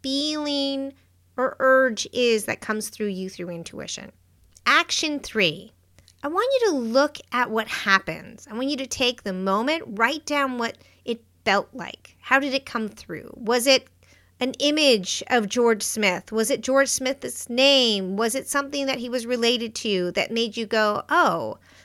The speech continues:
I should probably call him"? Did you call right away? Did you text? Did you send an email? Did you get a response? What happened with that?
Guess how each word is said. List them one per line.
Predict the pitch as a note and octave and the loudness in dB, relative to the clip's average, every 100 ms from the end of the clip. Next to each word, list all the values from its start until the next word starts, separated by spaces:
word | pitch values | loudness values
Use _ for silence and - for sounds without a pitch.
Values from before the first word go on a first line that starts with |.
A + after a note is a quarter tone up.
| - | -6
I | - | -4
should | - G4 | -2 0
probably | G3+ F#3+ | 0 0
call | A3 - F4+ C4+ | 0 2 2 0
him"? | D#3+ - - _ _ _ _ - | -6 -10 -20 _ _ _ _ -6
Did | D4 C#4 | -4 -2
you | D4+ | -4
call | - - C#4 D4 D4 | -4 -2 2 4 4
right | B3+ A3+ | 2 2
away? | A3 C#4 D4 C#4+ C#4 C4+ | 0 2 2 4 2 0
Did | A3+ F3 | -2 -6
you | G3 | -6
text? | - - C4+ C#4+ - | -8 -2 -2 -2 -6
Did | F#3 G#3 | -8 -6
you | |
send | G#3+ G#3+ G#3 | -6 -4 -4
an | G#3 - | -6 -4
email? | C#4+ D4 C#4 C4+ | -4 0 0 0
Did | C4+ B3 | -4 -8
you | C#4 | -6
get | D4 | -6
a | |
response? | C#4+ - - D#4 C4+ - - | -6 -6 -6 -4 -4 -6 -10
What | - | -10
happened | - - C4 C#4+ C#4 B3 A#3 - | -10 -2 0 2 2 0 -4 -6
with | G#3 G#3+ | -6 -6
that? | - D3+ - - - | -4 -6 -6 -14 -20